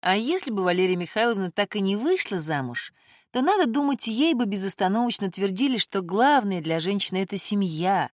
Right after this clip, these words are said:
и надо было личную жизнь устраивать вовремя, а не над учебниками корпеть. Ирина засмеялась, тряхнула головой, отгоняя глупые фантазии.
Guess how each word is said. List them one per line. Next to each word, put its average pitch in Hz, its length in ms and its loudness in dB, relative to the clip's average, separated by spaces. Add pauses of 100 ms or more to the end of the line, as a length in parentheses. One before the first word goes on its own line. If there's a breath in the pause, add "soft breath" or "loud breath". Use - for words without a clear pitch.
(360)
и 180 140 4
надо 196 280 6
было 190 200 4
личную 190 480 2
жизнь 185 400 0
устраивать 202 580 -2
вовремя, 175 720 0 (160)
а 175 80 -2
не 185 100 4
над 185 200 4
учебниками 170 640 -2
корпеть. - 680 -8 (960)
Ирина 302 360 2
засмеялась, 165 760 0
тряхнула 175 460 -2
головой, 165 580 0 (280)
отгоняя 170 520 0
глупые 170 360 -2
фантазии. 147 800 -4